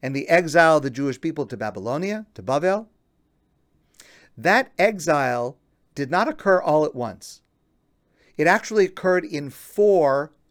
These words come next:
waves. The fourth wave the final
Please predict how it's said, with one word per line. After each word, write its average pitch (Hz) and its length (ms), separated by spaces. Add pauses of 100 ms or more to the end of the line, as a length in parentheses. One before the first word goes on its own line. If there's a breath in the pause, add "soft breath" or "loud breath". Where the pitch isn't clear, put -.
waves. 107 800 (1500 soft breath)
The 160 100
fourth 269 680 (120)
wave 113 640 (600)
the 123 60
final 185 920